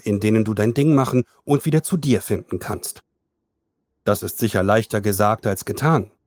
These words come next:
Damit das gelingen kann, solltest du dich auch von dem Glauben befreien, alles allein schaffen zu müssen. Hol dir Unterstützung von Familie und Freunden. Denke dabei auch daran, dass du ein Vorbild bist.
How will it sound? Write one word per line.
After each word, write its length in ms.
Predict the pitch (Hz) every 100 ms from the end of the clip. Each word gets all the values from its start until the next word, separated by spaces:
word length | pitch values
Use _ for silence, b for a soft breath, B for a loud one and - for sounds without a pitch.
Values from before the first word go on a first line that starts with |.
| _ _
Damit 280 | - 175 190
das 160 | 170 -
gelingen 380 | 113 165 196 165
kann, 240 | 143 139
solltest 360 | 123 123 123 -
du 60 |
dich 200 | 113 -
auch 200 | 110 107
von 180 | - 110
dem 140 | 98
Glauben 360 | 92 101 107 110
befreien, 440 | 107 - 107 110 113
alles 380 | 127 113 127 -
allein 380 | 143 147 151 110
schaffen 360 | - 92 -
zu 160 | 98 98
müssen. 400 | 90 85 - 80 _ _ _ _ -
Hol 140 | 196
dir 140 | 175 151
Unterstützung 680 | 147 135 - 170 - 151
von 180 | 143 104
Familie 540 | - 95 98 123 127 135
und 180 | 131
Freunden. 520 | - 117 143 156 95 - _ _ _ _
Denke 240 | 107 107 104
dabei 280 | 104 - -
auch 200 | 107 101
daran, 320 | 117 117 120
dass 140 | 117
du 140 | - 139
ein 140 | 143
Vorbild 420 | - 190 185 90 -
bist. 340 | 85 - -